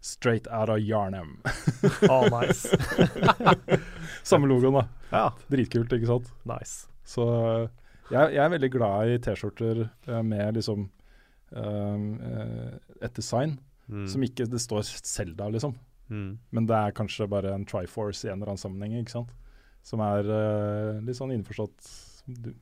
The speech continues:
Speaker 1: ja, du snakker til, bare egentlig til de som vet hva det er. Eh,
Speaker 2: Ja.
Speaker 1: alle andre som ikke har hørt om Zelda, de vil bare se et design, liksom, for
Speaker 2: Ja.
Speaker 1: noe.
Speaker 2: Jeg er helt enig.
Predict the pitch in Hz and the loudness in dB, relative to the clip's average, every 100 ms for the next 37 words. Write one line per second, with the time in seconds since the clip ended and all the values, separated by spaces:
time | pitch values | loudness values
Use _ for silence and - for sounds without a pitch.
0 | - - - - 123 117 - 95 107 98 | -18 -18 -18 -14 -10 -8 -8 -8 -6 -6
1 | - - - - - - 123 139 107 87 | -10 -20 -20 -20 -20 -12 2 4 6 4
2 | 117 120 127 143 110 - 113 104 - 98 | 0 0 0 0 0 0 -2 -2 -4 -4
3 | 101 123 - - - - - - - 113 | -2 -4 -6 -16 -20 -20 -20 -20 -12 -4
4 | 107 113 123 113 110 98 101 123 113 101 | 0 0 0 0 0 -2 -6 -6 -6 -2
5 | 101 104 - 101 - 101 117 135 117 120 | 0 0 -2 -4 -2 0 2 2 4 2
6 | 113 104 101 - 101 101 - - - - | 2 0 -2 -6 -6 -8 -10 -18 -18 -10
7 | 110 - 90 90 101 107 175 - 131 127 | -6 -4 -4 -4 -4 -2 -4 0 2 4
8 | 110 135 - - - - - - 127 156 | 4 2 -2 -20 -20 -20 -20 -4 2 2
9 | 156 151 123 139 | 2 0 -2 -4